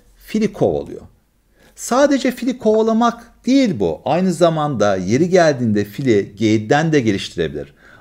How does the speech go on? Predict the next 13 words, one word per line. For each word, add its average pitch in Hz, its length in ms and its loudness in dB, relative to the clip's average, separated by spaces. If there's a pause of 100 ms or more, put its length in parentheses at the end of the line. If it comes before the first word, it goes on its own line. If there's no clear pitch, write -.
(140)
Ama 113 360 -2
şimdi 233 400 -6
siyahlar 131 840 2 (500)
simultane 180 640 -4
gösterisinde, 143 760 -2
çoğul 185 300 2
masa 160 340 0
gösterisinde 113 840 -2 (420)
Capablanca'yı 165 1200 -2
çok 180 460 -6
zorda 131 560 2
bırakacak 120 680 0 (320)
bir 127 600 2